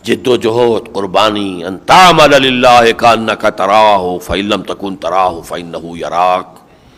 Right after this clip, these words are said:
یہ ہے اصطلاح جس کو ہمیں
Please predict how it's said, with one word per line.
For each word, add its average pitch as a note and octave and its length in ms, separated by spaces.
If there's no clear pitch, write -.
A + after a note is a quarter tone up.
یہ C#3+ 400
ہے A#2+ 280
اصطلاح A#2 1000
جس G#2+ 200
کو G#2 200
ہمیں G2+ 200